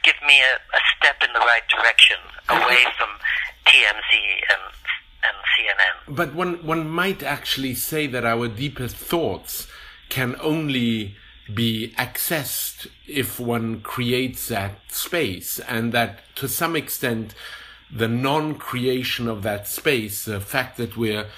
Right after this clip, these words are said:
Speaker 2: you know, to quote T S Eliot, we're really distracted from distraction by distraction, is maybe, um, there.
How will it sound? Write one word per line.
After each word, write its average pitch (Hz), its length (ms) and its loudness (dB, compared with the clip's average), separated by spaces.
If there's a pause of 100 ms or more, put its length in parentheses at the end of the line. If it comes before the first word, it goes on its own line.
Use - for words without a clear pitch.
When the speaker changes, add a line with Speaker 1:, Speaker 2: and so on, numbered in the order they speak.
(360)
Speaker 2:
you 127 100 -4
know, 104 140 -2
to 110 120 -8
quote 117 360 -4
T 120 180 -2
S 101 140 -6
Eliot, 117 380 0
we're 107 340 -2
really 117 280 0
distracted 110 680 -2
from 110 220 -4
distraction 110 680 -2
by 120 240 4
distraction, 101 1000 -2 (440)
is 120 220 -2
maybe, 147 720 0 (380)
um, 120 440 0 (920)
there. 117 680 0